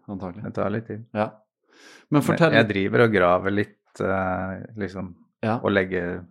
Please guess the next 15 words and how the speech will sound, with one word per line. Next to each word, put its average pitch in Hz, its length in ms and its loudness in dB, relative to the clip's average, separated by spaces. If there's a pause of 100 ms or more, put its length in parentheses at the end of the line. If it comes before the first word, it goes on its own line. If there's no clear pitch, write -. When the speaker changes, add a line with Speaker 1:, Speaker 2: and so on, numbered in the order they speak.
(220)
Speaker 2:
det 98 120 -2
er 87 220 0
en 90 140 -6 (680)
evig 85 380 -4
prosess, 123 400 -6
tenker 117 300 -6
jeg. 113 80 -12 (120)
Speaker 1:
Ja. 110 260 0
Speaker 2:
Jeg 107 100 -2
blir 107 180 0
nok 98 180 -10
aldri 95 260 -4
ferdig 87 280 -4
med 92 120 -6
å 92 220 -8